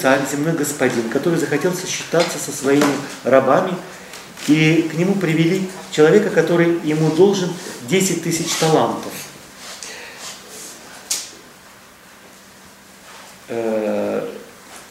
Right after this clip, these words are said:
это совершенно колоссальная сумма. Я вам скажу, что это в пять раз больше, чем вся Иудея платила римлянам как налоги. То есть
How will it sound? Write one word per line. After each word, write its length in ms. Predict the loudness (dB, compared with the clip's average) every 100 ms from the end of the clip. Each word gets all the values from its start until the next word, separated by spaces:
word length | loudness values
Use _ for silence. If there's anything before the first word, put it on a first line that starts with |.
| -20 -20 -20 -20 -20 -20 -20 -20 -20 -20 -20 -20 -20 -18 -16 -10
это 120 | -8 -6
совершенно 320 | -4 0 2
колоссальная 560 | 4 4 4 2 2
сумма. 320 | 0 2 4 6
Я 120 | 4
вам 120 | 4
скажу, 220 | 2 0
что 120 | 0
это 120 | -2 -2
в 120 | 2
пять 200 | 2 6
раз 240 | 4 4 0
больше, 280 | 0 0
чем 180 | -2 -2 -2 -6 -12 -12
вся 200 | -2 2 2 4
Иудея 380 | 4 4 2
платила 440 | 2 2 2 2 2 2 2
римлянам 420 | 2 2 0 0
как 220 | -4 -2
налоги. 440 | 2 4 2 2 -4 -8 -14 -16 0
То 140 | 6
есть 240 | 6 4